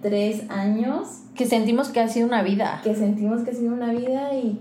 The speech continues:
Speaker 1: que la verdad es que yo veo mi dos mil diecinueve y digo, "Guau, esa Samia no es nada de lo que soy ahorita,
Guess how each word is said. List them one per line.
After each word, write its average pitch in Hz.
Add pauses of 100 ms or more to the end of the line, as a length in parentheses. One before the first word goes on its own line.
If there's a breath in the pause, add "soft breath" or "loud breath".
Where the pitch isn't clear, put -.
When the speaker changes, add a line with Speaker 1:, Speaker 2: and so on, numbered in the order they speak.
Speaker 1:
que 202
la 214
verdad 202
es 220
que 233
yo 220
veo 214
mi 214
dos 190
mil 202
diecinueve 202
y -
digo, 214
"Guau, 175
esa 190
Samia 190
no 190
es 196
nada 202
de 185
lo 185
que 202
soy 202
ahorita, 185